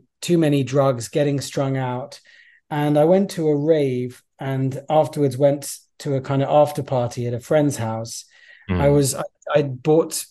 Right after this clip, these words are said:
Speaker 1: uh, <laughs> something at the rave, uh, L S D, and, and I basically had a, had a, had a bad trip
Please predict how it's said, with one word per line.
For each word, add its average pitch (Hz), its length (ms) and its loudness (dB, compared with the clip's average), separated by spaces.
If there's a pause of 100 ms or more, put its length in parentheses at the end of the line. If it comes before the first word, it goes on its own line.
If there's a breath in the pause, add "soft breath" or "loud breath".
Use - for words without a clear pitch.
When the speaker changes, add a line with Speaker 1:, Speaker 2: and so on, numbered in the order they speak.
(240)
Speaker 1:
uh, 127 300 -2
<laughs> - 600 -6
something 147 460 0
at 127 100 -6
the 131 100 -2
rave, 131 420 2 (680 soft breath)
uh, 139 420 0 (400)
L 143 180 -2
S 131 160 -2
D, 139 460 -2 (100)
and, 147 320 -2
and 180 120 -2
I 208 60 2
basically 214 400 2
had 170 140 0
a, 160 200 0
had 160 180 -4
a, 151 80 -2 (260)
had 160 180 -4
a 151 60 -2
bad 160 340 0
trip 165 460 -2